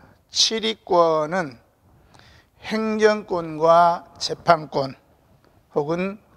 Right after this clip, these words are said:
권징권으로 나뉘므로, 칠위마다 행정 처리를 위한 모임인 행정회의가 있고,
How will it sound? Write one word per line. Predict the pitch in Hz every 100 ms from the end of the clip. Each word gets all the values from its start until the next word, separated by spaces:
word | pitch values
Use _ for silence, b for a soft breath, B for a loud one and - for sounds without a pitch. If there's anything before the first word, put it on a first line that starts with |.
| _
권징권으로 | - 175 175 196 190 - 156 151 143 151 160 165 233 -
나뉘므로, | 147 131 131 147 135 123 120 202 247 _ _ b b b b b b -
칠위마다 | - 226 220 226 208 190 156 147 156 143 127 - _ _ _ _ _
행정 | - 208 220 214 214 214 202 - _
처리를 | - - 196 185 180 175
위한 | 165 160 165 165 - -
모임인 | 262 254 180 143 143 139 147 165 175
행정회의가 | - 220 214 202 208 196 208 208 180
있고, | 123 123 127 131 143